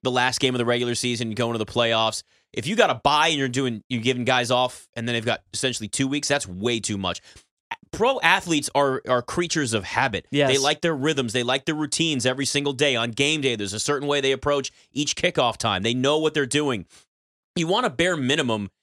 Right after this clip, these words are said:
Speaker 1: simulate that at the end of the regular season. So if you're sitting guys out week eighteen, give them a little bit of time, maybe early, and, uh, just treat it like a, a preseason game. Give them a couple of carries, a couple of just run, run some routes,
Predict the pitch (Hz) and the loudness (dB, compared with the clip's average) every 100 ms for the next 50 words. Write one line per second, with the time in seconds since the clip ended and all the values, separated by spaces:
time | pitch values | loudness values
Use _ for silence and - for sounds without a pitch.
0 | _ _ - - 202 202 160 120 110 107 | _ _ -6 2 2 2 0 0 0 -2
1 | 87 117 110 117 110 107 107 101 98 95 | 0 -2 0 0 0 -2 -2 -2 -4 -2
2 | 98 85 85 113 180 269 - 196 196 147 | -4 -4 -4 -2 0 0 2 0 2 0
3 | 147 131 127 147 - _ - 110 147 139 | 0 2 2 0 -4 _ -6 -2 2 2
4 | 139 - 139 160 175 _ _ _ _ _ | 0 0 -2 -2 -6 _ _ _ _ _
5 | _ - 120 214 320 294 220 _ _ _ | _ -8 2 2 2 -2 -4 _ _ _
6 | _ - 151 147 185 180 156 139 143 139 | _ -2 0 2 2 2 2 2 2 2
7 | 139 131 - 151 165 160 143 131 120 - | 2 0 0 2 2 2 0 0 -2 -4
8 | 139 - 208 185 170 170 - 139 160 151 | -4 -2 -2 0 2 2 2 0 0 -4
9 | 131 113 101 90 85 73 _ _ - 233 | -2 -4 -4 -6 -6 -8 _ _ -2 0
10 | 247 220 196 180 - 147 127 107 110 143 | 2 2 2 0 0 0 0 -2 -2 -2
11 | 135 139 117 123 117 117 135 123 123 127 | 0 -2 -4 -4 -4 -2 -2 -2 -6 -2
12 | 180 170 147 139 120 101 | -2 -2 0 2 2 0